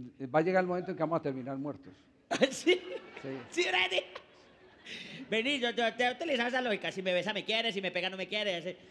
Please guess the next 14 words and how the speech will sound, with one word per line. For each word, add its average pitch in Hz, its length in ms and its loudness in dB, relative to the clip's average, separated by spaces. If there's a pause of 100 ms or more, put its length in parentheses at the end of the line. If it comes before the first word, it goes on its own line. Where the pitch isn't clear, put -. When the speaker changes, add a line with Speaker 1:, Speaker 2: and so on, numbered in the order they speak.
(500)
Speaker 2:
Co-, 254 140 2
¿Cómo 277 240 0
hace 285 280 4
uno? 277 560 -2
Eh, 190 440 0
yo 180 120 0
sé 240 160 2
que, 262 180 0
que 180 480 0
en 165 160 -10
tanto 185 340 -2
tiempo 220 340 -2
uno 220 280 -4
comentando, 175 460 -4